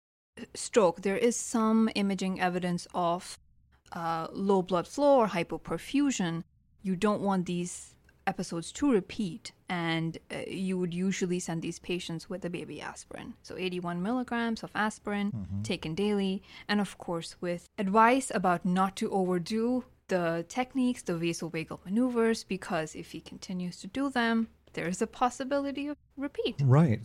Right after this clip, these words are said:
Speaker 2: There, there are some, uh, case series showing, uh, a small percentage of these patients can have recurrence, although it's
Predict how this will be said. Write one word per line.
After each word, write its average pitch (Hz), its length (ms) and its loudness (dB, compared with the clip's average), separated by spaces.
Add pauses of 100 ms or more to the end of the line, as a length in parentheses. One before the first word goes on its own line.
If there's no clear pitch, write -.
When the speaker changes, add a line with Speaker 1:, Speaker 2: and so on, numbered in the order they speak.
Speaker 2:
There, 127 240 8
there 123 260 8
are 123 240 8
some, 117 420 4
uh, 104 360 2
case 117 240 -2
series 101 280 0
showing, 101 520 0 (140)
uh, 104 280 2 (380)
a 123 40 -2
small 131 200 6
percentage 113 360 4
of 92 80 0
these 90 100 0
patients 98 380 -2
can 107 320 2
have 92 260 2
recurrence, 95 560 -4
although 104 220 2
it's - 280 -6